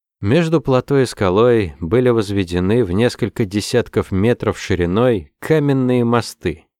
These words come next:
Они и служили той самой артерией между двух миров, и пройти мимо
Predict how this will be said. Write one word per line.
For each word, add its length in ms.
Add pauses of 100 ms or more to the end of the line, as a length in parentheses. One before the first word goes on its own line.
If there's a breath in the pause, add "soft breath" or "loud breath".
(340)
Они 400
и 20
служили 760
той 180
самой 440
артерией 640
между 380
двух 440
миров, 560 (400 soft breath)
и 180
пройти 540
мимо 400